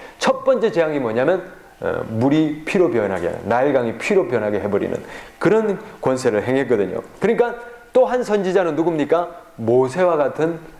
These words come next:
선지자. 엘리야와 모세와 같은 선지자를 일으켜서 예수 그리스도의 복음을 마지막 땅, 마지막 이 세대에 증언하는 세력들이 일어난다는 겁니다. 자, 그런데요. 칠 절. 그러나 그들이 증언을 마칠 때에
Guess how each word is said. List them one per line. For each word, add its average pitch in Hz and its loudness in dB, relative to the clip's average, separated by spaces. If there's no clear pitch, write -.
선지자. 104 -2
엘리야와 190 4
모세와 160 2
같은 185 0
선지자를 165 0
일으켜서 170 2
예수 156 2
그리스도의 165 4
복음을 151 0
마지막 151 0
땅, 202 0
마지막 175 0
이 180 2
세대에 160 0
증언하는 175 2
세력들이 135 0
일어난다는 143 2
겁니다. 98 -2
자, - -2
그런데요. 147 2
칠 208 0
절. 135 0
그러나 147 2
그들이 143 2
증언을 139 2
마칠 160 0
때에 104 2